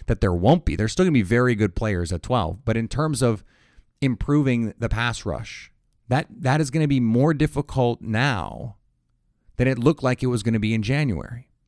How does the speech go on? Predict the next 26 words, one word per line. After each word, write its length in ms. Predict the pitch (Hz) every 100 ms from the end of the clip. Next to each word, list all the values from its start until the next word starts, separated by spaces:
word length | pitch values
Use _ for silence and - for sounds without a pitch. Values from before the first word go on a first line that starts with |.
| _ _ _
And 100 | 131
I 40 | 131
have 380 | - 180 175 -
to 60 |
believe 380 | 156 147 135 139
that 180 | 135 101
that 260 | 123 135 -
played 340 | 143 143 135
into 400 | 156 147 113 117
the 100 | 117
way 220 | 104 107
that 180 | 117 104
they 160 | 110 123
viewed 500 | 98 98 113 120 117 _ _ _ _ _ _ _
this 180 | 117 123
free 240 | - 139 151
agency 420 | 202 135 - -
period. 460 | - - - - - _ _ _ _ _ _ _ - - -
And 160 | 143 139
so 220 | 156 139
now 420 | 127 180 196 139
what 220 | 123 120
they're 200 | 135 131
able 320 | 156 156 147 127
to 140 | 117
do 560 | 92 151 214 71 69